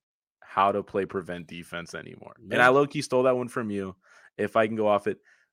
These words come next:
Speaker 1: When we think the game's at the end, somehow it's not. We can go with the
Speaker 2: Look,
Speaker 1: Bengals,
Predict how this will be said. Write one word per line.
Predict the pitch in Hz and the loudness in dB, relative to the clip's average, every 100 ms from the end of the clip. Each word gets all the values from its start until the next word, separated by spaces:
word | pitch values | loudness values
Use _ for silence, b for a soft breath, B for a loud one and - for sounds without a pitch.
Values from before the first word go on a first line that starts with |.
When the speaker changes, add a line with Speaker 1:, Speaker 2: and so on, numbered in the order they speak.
| - | -2
Speaker 1:
When | 117 127 | 2 2
we | 120 | 0
think | - 139 135 | -2 -6 -4
the | 143 | -6
game's | 113 120 117 | -2 -2 0
at | 113 110 | 0 0
the | 113 | 0
end, | 95 92 90 _ _ _ _ | 0 -2 -6 _ _ _ _
somehow | - - 95 98 98 95 92 - | -16 -4 -2 0 2 2 0 -2
it's | 95 87 92 | -6 -6 -8
not. | - - _ _ - - | -10 -10 _ _ -14 -4
We | 104 | -2
can | 120 101 | 0 0
go | 101 | 2
with | 104 104 | 2 6
the | |
Speaker 2:
Look, | 170 143 | 8 8
Speaker 1:
Bengals, | 101 87 82 | 6 -2 -10